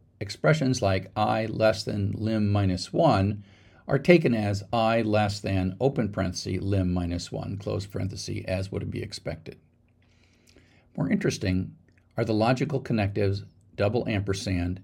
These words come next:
and double vertical bar, and and or. Expressions connected by double ampersand or double vertical bar are evaluated left to right, and the evaluation stops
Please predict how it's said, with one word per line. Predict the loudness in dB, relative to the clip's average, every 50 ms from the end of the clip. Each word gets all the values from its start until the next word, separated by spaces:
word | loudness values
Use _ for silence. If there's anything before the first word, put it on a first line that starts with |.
| -6
and | -4 -2 -2 -2 0
double | -2 -2 -2 -2 -4
vertical | -2 -2 -2 -2 -2 -4 -6
bar, | -8 -6 -8 -8 -8 -10 -14 _ _ _ _ _ _ _ _
and | -2 -2 0 0 0 -2 -4 -6 -6 -6
and | -4 -4 -4 -4
or. | -6 -8 -8 -8 -8 -10 -14 _ _ _ _ -20 -20 -20 -20 -20 -20 -20 -20 -20 -20 -20 -20 -20 _ -20 -20 -20 _ -20 -12 -8
Expressions | -8 -8 -2 6 8 10 10 10 8 6 4 4
connected | 4 4 4 6 6 4 4 2 2
by | 6 6 6 6
double | 6 6 6 6 6 6
ampersand | 4 4 2 2 0 -2 0 0 2 2 2 2
or | 2 2
double | 2 2 2 2
vertical | 0 0 0 0 0 -2 -2
bar | -2 -2 -2 -2 -4 -4 -4 -4
are | -2 -2
evaluated | 0 0 2 2 2 4 4 4 4 4 4 2 0
left | 2 4 4 4 4 2
to | -2 2
right, | 4 4 4 4 2 -2 -6 -10 -16 _ _ -4
and | -2 0 2 2
the | 0 0 -2 -2 -4
evaluation | -2 -2 0 2 2 4 4 4 4 2 2 0 -4 -4
stops | -6 -6 -4 -2 0 0 0 0 -2 -4 -8